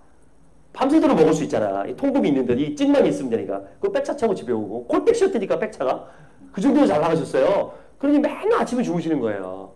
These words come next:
사업한다고. 뭐, 아버지랑 놀러 간 기억도 없고 대화 나눈 기억이 없거든. 그리고 갑자기 구속되셨죠? 삼 년 만에 나오셔갖고 시름시름 한테 돌아가셨다고.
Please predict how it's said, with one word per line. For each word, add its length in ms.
사업한다고. 680
뭐, 360
아버지랑 400
놀러 220
간 140
기억도 280
없고 140
대화 220
나눈 200
기억이 220
없거든. 500
그리고 460
갑자기 320
구속되셨죠? 800
삼 200
년 120
만에 160
나오셔갖고 760
시름시름 440
한테 200
돌아가셨다고. 720